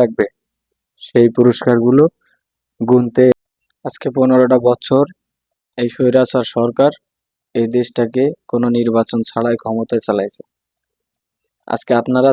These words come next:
তার বিনিময়ে কি পেয়েছেন? আপনাদের সন্তানরা চাকরি পায়নি,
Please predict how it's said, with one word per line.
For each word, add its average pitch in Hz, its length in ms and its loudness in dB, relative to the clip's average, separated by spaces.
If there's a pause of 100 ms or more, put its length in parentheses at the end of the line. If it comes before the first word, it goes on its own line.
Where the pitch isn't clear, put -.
তার 127 180 2
বিনিময়ে 131 420 -2
কি 127 80 -6 (120)
পেয়েছেন? 113 340 -4 (720)
আপনাদের 120 360 -2
সন্তানরা 120 560 -2
চাকরি 113 320 -4
পায়নি, 110 280 0